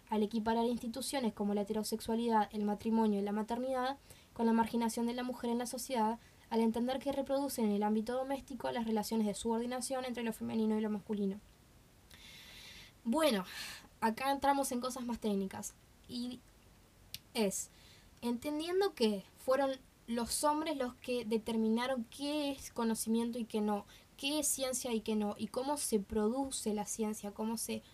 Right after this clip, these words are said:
verifica la ciencia, cómo se plantean hipótesis, se someten a, al pros-, al método científico y de ellas se extraen conclusiones que son luego identificadas con la verdad, es que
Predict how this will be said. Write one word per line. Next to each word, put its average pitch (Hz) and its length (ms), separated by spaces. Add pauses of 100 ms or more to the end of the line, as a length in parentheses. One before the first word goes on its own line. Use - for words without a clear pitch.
(300)
verifica 220 760
la 214 120
ciencia, 208 500
cómo 220 260
se 208 320 (320)
plantean 262 560
hipótesis, 226 960
se - 240
someten 240 680
a, 214 180
al 208 300
pros-, 220 340
al 214 120
método 226 280
científico 226 680 (400)
y 233 120
de 220 80
ellas 226 260
se - 80
extraen 233 760
conclusiones 220 720
que 214 80
son 214 200
luego 214 160
identificadas 214 580
con 214 160
la 220 80
verdad, 226 420 (1000)
es 226 160
que 254 400